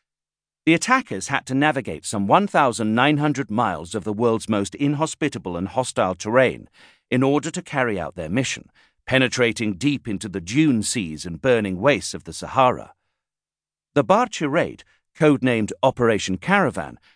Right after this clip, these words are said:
remains one of the longest, if not the longest, missions in the history of Special Forces,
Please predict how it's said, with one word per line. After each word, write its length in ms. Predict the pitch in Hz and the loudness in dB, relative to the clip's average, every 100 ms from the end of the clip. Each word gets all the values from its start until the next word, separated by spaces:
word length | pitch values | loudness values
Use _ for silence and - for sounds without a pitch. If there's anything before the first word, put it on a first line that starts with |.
| _ - | _ -4
remains 560 | 127 139 151 175 185 | 0 2 2 0 -2
one 180 | 135 123 | -2 -2
of 80 | 98 | -2
the 100 | 110 | 0
longest, 640 | 151 220 185 71 - - | 4 4 2 -6 -10 -8
if 160 | - 127 | -6 -2
not 220 | 135 123 | -2 -2
the 340 | 98 147 233 175 | -2 0 2 2
longest, 520 | 104 98 90 76 - | 0 0 -2 -10 -6
missions 500 | 107 101 90 78 87 | -4 -2 -4 -6 -4
in 120 | 98 | -4
the 60 | 90 | -2
history 380 | 110 147 - 87 | 0 -2 -2 -6
of 100 | - | -4
Special 380 | - 95 - | -2 -2 -4
Forces, 580 | 80 160 147 - - - | -2 2 2 0 -8 -10